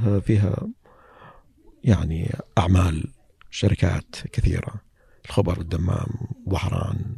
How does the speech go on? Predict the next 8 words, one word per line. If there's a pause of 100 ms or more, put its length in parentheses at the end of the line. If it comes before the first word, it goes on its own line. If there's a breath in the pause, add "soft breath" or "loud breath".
أرامكو،
سكيكو، (920 soft breath)
إدارات
إقليمية
للبنوك. (680 soft breath)
فأهل
القطيف،
آم،